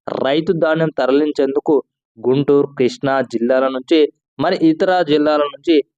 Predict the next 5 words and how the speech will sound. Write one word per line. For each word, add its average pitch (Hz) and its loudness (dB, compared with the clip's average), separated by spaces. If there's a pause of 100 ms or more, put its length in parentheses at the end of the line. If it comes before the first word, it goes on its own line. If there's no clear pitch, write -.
(180)
ప్రత్యేకంగా 190 0 (360)
అంటే 117 0 (180)
ధాన్యం 156 0
సేకరణకు 156 0
రావాల్సిన 135 0